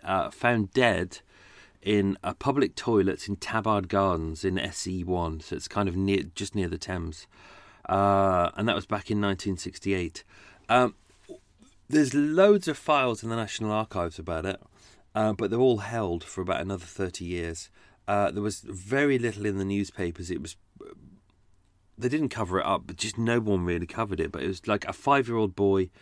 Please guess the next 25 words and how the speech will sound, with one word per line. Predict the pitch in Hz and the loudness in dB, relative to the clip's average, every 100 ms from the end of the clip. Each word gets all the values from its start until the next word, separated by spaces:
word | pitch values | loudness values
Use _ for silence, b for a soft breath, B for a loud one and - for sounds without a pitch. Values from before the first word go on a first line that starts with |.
| b b b b _ _ | b b b b _ _
beaten | 143 127 104 | 6 6 4
to | 104 | -4
death. | 104 101 98 - 107 | 0 2 2 -2 -6
There's | 95 | -6
very | 101 143 151 | 2 4 6
little | 127 101 - | 6 2 -2
details | 117 117 113 98 | -4 -2 -2 -2
about | 98 95 95 | 0 0 0
it, | 92 | -2
whether | 107 110 | -4 -2
he | 110 | 0
was | 98 | -2
beaten | 87 95 - | 0 -2 -2
around | 92 85 | -4 -4
the | 85 | -6
head. | 92 113 113 101 85 - - - | -6 -2 0 -2 -4 -14 -14 -10
Some | - 113 | -4 -2
people | 104 90 | -2 -6
say | 85 95 90 90 | -6 -2 0 0
he | 90 | -2
was | 85 80 | -4 -6
sexually | 85 - - 85 | -10 -12 -10 -8
abused. | 82 110 127 127 117 82 | -6 -4 0 0 0 -6
It's | - | -6
like, | 92 - | -4 -6